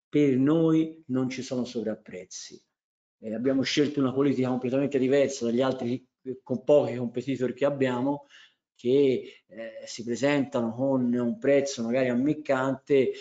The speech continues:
e un euro in più perché ti fai, ti richiedi, eh, il, l'S M S con il codice O T P. Noi abbiamo preferito avere un prezzo ancor più ammiccante e ancor più basso,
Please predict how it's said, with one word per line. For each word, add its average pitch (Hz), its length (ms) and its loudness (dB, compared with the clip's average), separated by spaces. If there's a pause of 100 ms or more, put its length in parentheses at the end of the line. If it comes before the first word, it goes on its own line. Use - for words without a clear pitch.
(160)
e 139 240 4
un 131 160 4
euro 147 320 6
in 151 160 2
più 135 320 2
perché 120 1300 0
ti 113 100 -14
fai, 113 340 -2
ti 113 200 -6
richiedi, 120 760 2 (380)
eh, 110 400 -4
il, 110 420 -6
l'S 120 260 -2
M 120 280 2
S 117 420 0
con 113 140 -4
il 113 80 -4
codice 117 360 -2
O 104 60 -6
T 117 220 -4
P. 131 260 2 (260)
Noi 151 180 2
abbiamo 135 260 2
preferito 131 480 2
avere 135 300 4
un 120 760 -2
prezzo 139 480 2
ancor 120 400 2
più 147 140 2
ammiccante 127 840 -2
e 113 100 -14
ancor 117 280 -2
più 131 160 -4
basso, 123 680 -2